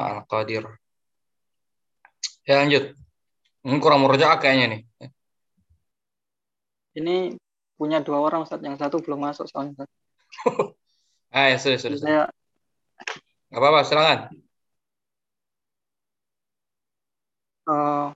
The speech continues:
Speaker 2: waza'amu dan, eh, apa tadi? Waza'amu dan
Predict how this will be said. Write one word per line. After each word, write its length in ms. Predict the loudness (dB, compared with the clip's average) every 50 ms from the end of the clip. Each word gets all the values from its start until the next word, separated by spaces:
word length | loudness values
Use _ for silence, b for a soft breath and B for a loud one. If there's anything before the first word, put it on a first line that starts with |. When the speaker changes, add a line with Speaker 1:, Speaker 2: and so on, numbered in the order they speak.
| _ _ _ -4
Speaker 2:
waza'amu 880 | -2 -2 0 2 2 2 2 2 2 2 0 0 0 -2 -4 -4 -6 -8 -12 _ _ _ _ _ _ _ _ _ _ _ _ _ _ _ _ _ _
dan, 400 | -6 -2 0 2 2 2 2 0 -2 -6 -8 -8 -8 -8 -8 -10 -10 -14 -18 _ _ _ _ _ _ _ _ _ _ _ _ _ _ _ _ _ _ _ _ _ _ _ _ _ _ _ _ _ _ _ _ _ -8
eh, 280 | -6 -6 -4 -6 -8 -10
apa 180 | -12 _ -14
tadi? 240 | -14 -14 -16 _ _ _ _ _ _ _ _ _ _ _ _ _ _ _ _ _ _ _ _ _ _ _ _ _ _ _ _ _ _ _ _ _ _ _ _ _ _ _ _ _ _ _ _ _ _ _ _ _ _ _ _ _ _ _ _ _ _ _ _ _ _ _ _ _ _ _ _ _ _ _ _ _ _ _ _ _
Waza'amu 880 | -4 -2 -2 0 2 2 4 4 4 4 2 2 2 0 0 -2 -2 -4
dan 200 | -2 -2 -2